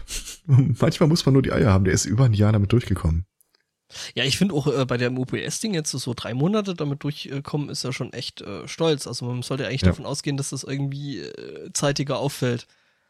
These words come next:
Speaker 1: Ich vermute einfach mal, dass, äh, nicht alle mit dem normalen Postservice, äh,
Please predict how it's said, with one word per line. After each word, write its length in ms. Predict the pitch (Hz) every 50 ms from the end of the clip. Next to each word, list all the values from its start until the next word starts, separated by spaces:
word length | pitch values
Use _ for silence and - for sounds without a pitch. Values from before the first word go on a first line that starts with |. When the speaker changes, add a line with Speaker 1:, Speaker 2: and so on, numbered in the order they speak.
| _ _ _ _ - - - _ _
Speaker 1:
Ich 120 | - 95 -
vermute 480 | - 104 95 95 101 123 - - -
einfach 360 | 73 98 101 - 110 98 -
mal, 280 | 104 95 95 98 98 92
dass, 380 | 85 90 87 87 - - - -
äh, 480 | - 85 87 85 87 87 87 85 82 85 82 - - -
nicht 320 | 90 95 101 - - - _ -
alle 340 | 87 101 117 120 120 120
mit 320 | 107 101 98 98 - - - - - - - 98
dem 240 | 92 95 98 95
normalen 520 | 85 87 90 87 87 90 101 101 101 101 101
Postservice, 1000 | - - 123 131 - - - - - 104 98 98 92 98 92 - - - - -
äh, 140 | 95 92